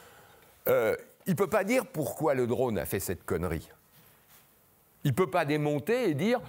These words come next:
le drone, à un moment donné, s'est trompé. Je vous prends un autre exemple qui est à mourir de rire, c'est Alexia, la célèbre boîte dite intelligente que vous avez chez vous.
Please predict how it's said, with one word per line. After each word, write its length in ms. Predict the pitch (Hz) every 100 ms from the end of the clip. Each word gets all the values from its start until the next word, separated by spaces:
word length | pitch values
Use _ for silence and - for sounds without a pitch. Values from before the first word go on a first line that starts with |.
| - -
le 220 | 127 135
drone, 260 | 156 226
à 40 | 165
un 40 |
moment 260 | 123 120 127
donné, 240 | 143 214
s'est 160 | - 151
trompé. 520 | - 226 226 190 196 - _ _ _ _ _ _ _ _ _ _ _ _ _ _ _ _ - - - _ _ - - - _ _ -
Je 60 | 101
vous 100 | 107
prends 200 | 131 113
un 100 | 117
autre 240 | 147 147
exemple 420 | 131 113 127 127
qui 80 | 98
est 100 | -
à 40 | 90
mourir 340 | 95 92 90
de 80 | 123
rire, 320 | 165 240 208
c'est 260 | - 107 90
Alexia, 600 | 87 87 - 156 202 277 - _ _ _ _ _ _ - -
la 120 | - 95
célèbre 440 | 135 117 101 95
boîte 520 | 90 123 - - - -
dite 440 | 101 135 - - -
intelligente 720 | 107 95 92 107 165 220 -
que 100 | -
vous 180 | 95 104
avez 180 | 131 185
chez 180 | -
vous. 240 | 143 143